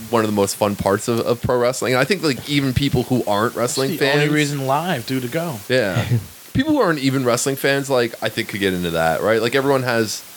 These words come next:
Speaker 1: a scenario, like, a-, an entrance in their head where they come out and they, they show off for the crowd and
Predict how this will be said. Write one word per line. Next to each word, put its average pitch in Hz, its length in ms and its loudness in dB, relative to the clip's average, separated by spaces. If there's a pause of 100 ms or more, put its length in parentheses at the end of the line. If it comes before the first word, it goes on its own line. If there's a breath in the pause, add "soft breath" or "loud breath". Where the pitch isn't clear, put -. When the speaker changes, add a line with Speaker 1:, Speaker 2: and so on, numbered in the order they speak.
(440)
Speaker 1:
a 98 160 2
scenario, 104 680 2
like, 95 340 0
a-, - 220 -4
an 113 160 2
entrance 113 400 0
in 98 80 -2
their 98 200 2
head 101 320 2
where 92 140 2
they 90 120 -2
come 95 260 -2
out 92 220 2
and 87 100 -6
they, 85 120 -2
they 92 120 -8
show 98 260 2
off 95 200 0
for 104 80 -4
the 92 80 -2
crowd 95 480 2
and 90 100 -4